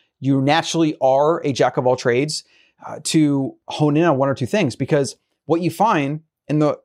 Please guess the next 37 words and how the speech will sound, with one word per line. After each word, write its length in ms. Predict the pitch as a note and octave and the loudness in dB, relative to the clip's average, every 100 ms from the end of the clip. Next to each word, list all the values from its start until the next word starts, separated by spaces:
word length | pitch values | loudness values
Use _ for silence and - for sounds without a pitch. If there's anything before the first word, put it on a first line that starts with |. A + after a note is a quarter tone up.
| - | -2
internet 460 | F3+ G#3+ D#3+ - | 0 2 0 -2
land 300 | - C#3+ C#3+ | -4 -2 -2
that 40 | C#3+ | -2
we 100 | C#3+ | 0
live 120 | D3+ | -2
in 80 | C#3 | -2
today 440 | C#3+ F3 F3 D3+ _ _ | 0 0 0 -4 _ _
is 120 | C3+ | -2
that 300 | C#3 D3 - _ _ _ | 0 0 -4 _ _ _
there 120 | E3 | 0
are 80 | E3 | 0
so 240 | - F#3 F#3 | -2 -2 0
many 200 | G3+ F#3 | 0 0
people 520 | F3 F3+ C#3+ C3 - _ _ | 0 0 0 0 -2 _ _
that 260 | C3+ B2+ - - | -4 -4 -8 -4
you're 160 | C#3 | -2
gonna 260 | C3+ E3 F#3+ | 0 0 0
find 240 | - E3+ D3 | 0 0 0
the 40 | |
best 320 | G#2+ D3+ E3 | 0 -2 -2
quality 400 | - D#3+ E3 D#3+ | -4 0 2 2
ideas, 500 | C3 B2 C#3+ D3 A#2+ | -2 0 2 2 0
works 640 | A#2 C3+ C#3+ - - - - | -2 0 0 -4 -12 -8 -4
of 140 | A#2+ | 2
art, 200 | C3+ C3+ | 2 2
et 100 | B2 | 0
cetera, 360 | F3 E3 B2+ A2 - _ | -2 0 0 -2 -10 _
from 240 | - D3+ | -2 0
the 80 | C#3+ | -2
few 280 | - F3+ F#3+ | -2 0 2
that 160 | D3+ | 2
are 160 | C#3 B2+ _ _ | 0 -4 _ _
obsessed, 920 | C3 - - - F3 - - - - - _ _ | -6 -4 -8 -2 -2 -2 -6 -10 -14 -20 _ _
that 140 | - C3+ | -2 0
are 80 | C#3 | 0
literally 300 | D3 F3 E3+ | 2 2 2
becoming 400 | D3 D#3 D3+ | 0 -2 -2